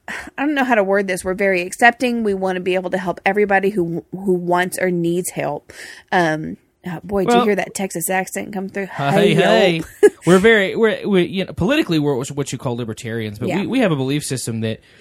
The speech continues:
Speaker 2: that everybody is worthy of respect. Even if I disagree with you, you, you are still a person and you're
Speaker 1: Yes.
Speaker 2: valuable, and
Speaker 1: Yeah.
Speaker 2: even your opinions and viewpoints are valuable to us.
Speaker 1: That's right.
Speaker 2: And, and we wanna listen and we wanna hear because, you know, even with all of our belief systems, even some of our Christian belief systems,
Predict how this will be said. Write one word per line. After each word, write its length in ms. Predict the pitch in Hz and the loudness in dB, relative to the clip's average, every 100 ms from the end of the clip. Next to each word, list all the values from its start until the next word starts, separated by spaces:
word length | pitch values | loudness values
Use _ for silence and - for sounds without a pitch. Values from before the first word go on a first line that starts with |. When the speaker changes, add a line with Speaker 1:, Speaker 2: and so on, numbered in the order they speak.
| - | -18
Speaker 2:
that 120 | - - | -8 0
everybody 540 | 170 165 135 117 107 | 2 4 2 -2 -4
is 140 | 113 | -6
worthy 240 | 110 120 117 | -2 -2 -2
of 80 | 104 | -8
respect. 300 | - - 220 | -8 -6 -4
Even 100 | 285 | -2
if 80 | |
I 80 | 220 | 0
disagree 520 | 165 175 143 113 131 | 0 0 -2 -2 -2
with 200 | 214 135 | -2 -4
you, 80 | 113 | -6
you, 220 | 104 151 | -4 -4
you 220 | 196 180 233 | -2 0 0
are 40 | |
still 200 | 175 185 | 0 -4
a 40 | 139 | -4
person 360 | 143 151 208 | -4 -4 -4
and 100 | - | -6
you're 140 | 120 110 | -6 -4
Speaker 1:
Yes. 80 | 101 | -2
Speaker 2:
valuable, 360 | 107 147 170 214 - - | 0 0 0 -4 -8 -8
and 80 | 233 | -4
Speaker 1:
Yeah. 60 | |
Speaker 2:
even 140 | 311 311 | -2 -2
your 100 | 254 | -2
opinions 360 | 220 240 247 | -2 -2 0
and 80 | 208 | -2
viewpoints 380 | 196 277 151 117 | -2 -4 -6 -6
are 40 | |
valuable 340 | 110 104 101 104 | -6 -6 -6 -8
to 180 | 120 110 | -6 -6
us. 160 | 104 | -8
Speaker 1:
That's 60 | - - | -12 -14
right. 80 | - | -14
Speaker 2:
And, 160 | - 170 | -10 -6
and 160 | 165 165 | -2 0
we 80 | |
wanna 220 | 196 208 185 | 2 2 0
listen 260 | 190 - | -2 0
and 60 | 151 | -2
we 80 | 143 | -2
wanna 220 | 143 143 | -2 -4
hear 320 | - 190 139 | -4 -2 -2
because, 420 | 117 123 131 120 | -4 -4 -6 -6
you 120 | - 165 | -6 -4
know, 80 | |
even 180 | 131 156 | -4 -4
with 160 | 147 123 | -4 -2
all 120 | 131 | -4
of 60 | 123 | -2
our 140 | 190 | -4
belief 260 | 220 165 123 | -2 -2 -2
systems, 320 | 127 - 120 | -6 -8 -10
even 220 | 233 247 | -8 -6
some 160 | 202 214 | -2 -2
of 80 | |
our 100 | 165 | -2
Christian 360 | 135 190 233 269 | -2 -2 -2 -4
belief 220 | 196 143 | -4 -4
systems, 440 | - 120 - 117 | -6 -10 -8 -10